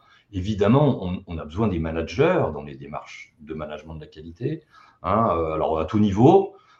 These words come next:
hein, souvent, oui, hein, j'ai, vous avez le, la méthode miracle pour convaincre ma direction de faire une démarche qualité. Bah, je dis, si j'étais magicien, euh, je serais pas là. Mais, mais voilà, donc, c'est pas magique. Euh, oui, oui, on, on a peut-être des arguments,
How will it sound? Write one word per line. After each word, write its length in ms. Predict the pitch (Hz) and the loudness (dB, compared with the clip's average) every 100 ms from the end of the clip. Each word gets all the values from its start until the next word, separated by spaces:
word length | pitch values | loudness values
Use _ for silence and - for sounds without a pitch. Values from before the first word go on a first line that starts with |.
| - | -8
hein, 100 | 95 | -6
souvent, 300 | 95 101 131 | -4 2 4
oui, 160 | 113 95 | 4 2
hein, 140 | 90 | -2
j'ai, 240 | 90 101 85 90 | -2 -4 -6 -8
vous 160 | 87 101 | -2 0
avez 160 | 104 | 2
le, 320 | 123 110 98 | 2 2 0
la 80 | 98 | -2
méthode 320 | 98 98 110 | -4 -4 -4
miracle 340 | 98 98 120 131 | -2 -2 -2 -2
pour 140 | - | -8
convaincre 300 | 95 98 104 | -8 -6 -6
ma 80 | 90 | -6
direction 400 | 87 82 80 101 | -6 -8 -10 -12
de 80 | 101 | -12
faire 100 | - | -10
une 60 | 82 | -12
démarche 260 | 80 78 | -14 -16
qualité. 420 | 78 78 117 123 123 _ _ _ _ _ | -16 -14 -8 -8 -10 _ _ _ _ _
Bah, 80 | - | -16
je 60 | 78 | -12
dis, 140 | 78 | -10
si 220 | 82 - 87 | -10 -10 -12
j'étais 220 | - 92 | -6 -4
magicien, 680 | 87 80 76 80 - 95 98 98 92 | -2 -2 -6 -12 -10 -6 -4 -4 -6
euh, 420 | 78 71 73 69 | -8 -10 -12 -16
je 140 | - - | -18 -18
serais 120 | - | -10
pas 120 | 82 | -4
là. 160 | 104 139 - - _ | -4 -4 -10 -20 _
Mais, 220 | 95 101 - - - - | -2 0 -2 -8 -20 -10
mais 180 | 95 | -6
voilà, 180 | 95 98 | -2 0
donc, 160 | 87 76 - | 0 -4 -12
c'est 220 | _ - 85 | _ -8 -2
pas 140 | 87 | 2
magique. 640 | 92 98 143 165 - - _ _ - | 2 4 4 2 -4 -18 _ _ -10
Euh, 300 | 90 90 87 | -6 -4 -2
oui, 480 | 85 104 120 104 98 | -2 0 0 0 -4
oui, 200 | 98 101 | -4 -2
on, 280 | 82 80 78 | -2 -4 -4
on 120 | 82 | -4
a 80 | 80 | -4
peut-être 260 | - - 78 | -6 -8 -6
des 180 | 78 | -4
arguments, 680 | 78 80 90 92 117 165 - | -6 -4 -2 2 4 4 -2